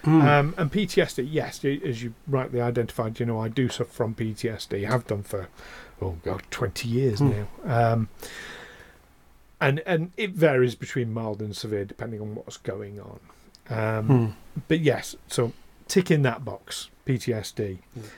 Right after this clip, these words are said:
Speaker 2: Uh, dissociation. Absolutely, that is something I have experienced, not specifically to do with, with aliens or abductions or anything like that, but certainly with,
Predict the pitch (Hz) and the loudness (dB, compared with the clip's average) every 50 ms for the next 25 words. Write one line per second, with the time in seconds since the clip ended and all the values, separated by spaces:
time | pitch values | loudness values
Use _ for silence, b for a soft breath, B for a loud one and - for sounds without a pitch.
0 | B B B _ - 139 131 135 131 135 143 143 120 - 220 190 - - 190 190 | B B B _ -2 2 4 4 4 4 2 0 0 0 0 2 4 4 6 4
1 | 175 - - 180 160 156 143 113 - - 113 104 110 104 - _ _ _ - - | 4 4 4 2 4 4 2 -2 -4 -6 -8 -8 -10 -12 -18 _ _ _ -20 -20
2 | - _ _ _ _ _ _ _ - 143 139 - - - 151 143 - - - 147 | -20 _ _ _ _ _ _ _ -16 -16 -16 -6 -2 0 0 0 0 -4 -4 -2
3 | 127 117 120 - _ 117 113 117 - 135 143 139 123 - - - 143 127 120 - | 0 0 -2 -4 _ -10 -8 -4 -2 0 2 4 2 2 2 -2 -6 -6 -4 -2
4 | 139 123 127 127 127 117 117 117 131 - - - - 135 120 120 - B B B | -2 -2 -2 0 0 0 0 -2 -4 -6 -8 -6 -2 -2 -2 -2 -4 B B B
5 | B B 170 202 220 160 - - - 202 180 - - 185 - - 170 - - 165 | B B 0 0 0 0 -4 -6 -2 -2 0 2 2 0 2 0 -4 -2 0 2
6 | 160 147 143 139 127 - - - - _ _ _ _ - - _ _ _ _ - | 2 2 2 0 -2 -6 -12 -20 -20 _ _ _ _ -20 -20 _ _ _ _ -14
7 | - - - 123 123 131 123 120 117 120 117 117 107 - - - - 123 104 - | -8 -6 -4 0 2 2 2 4 4 4 4 4 2 -2 -8 -8 -6 -6 -6 -4
8 | - 151 165 185 180 170 170 165 156 135 131 117 110 104 - _ - - 120 113 | 0 4 6 6 6 6 4 2 0 0 0 0 -2 -2 -6 _ -12 -10 -10 -4
9 | - - 190 - 156 - 175 156 139 143 143 143 139 127 - 143 131 127 131 131 | 0 0 0 0 0 0 0 2 4 4 4 4 4 2 0 -2 -4 -2 -4 -6
10 | - 170 160 160 147 117 - - B B B B B B B B B _ 127 117 | -4 0 0 0 0 0 -2 -8 B B B B B B B B B _ -8 2
11 | 110 147 135 143 - - - - - - - 160 156 156 - 165 151 143 143 143 | 4 6 6 6 4 0 -4 -6 -2 2 4 6 6 4 4 0 2 2 4 4
12 | 135 131 139 135 135 127 123 117 - | 4 6 8 10 10 10 8 6 4